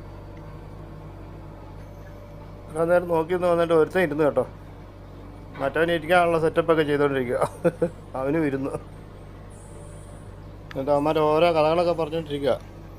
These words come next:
പണി ശരിയില്ലെന്ന് വല്ലതും ആണോ പറയുന്നതെന്ന് ആർക്കറിയാം, അവന്മാരുടെ ഭാഷയിലാണ് പറയുന്നത്. ഇവിടെ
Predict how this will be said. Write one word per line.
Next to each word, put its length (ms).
പണി 240
ശരിയില്ലെന്ന് 460
വല്ലതും 220
ആണോ 200
പറയുന്നതെന്ന് 440
ആർക്കറിയാം, 400
അവന്മാരുടെ 400
ഭാഷയിലാണ് 400
പറയുന്നത്. 300
ഇവിടെ 200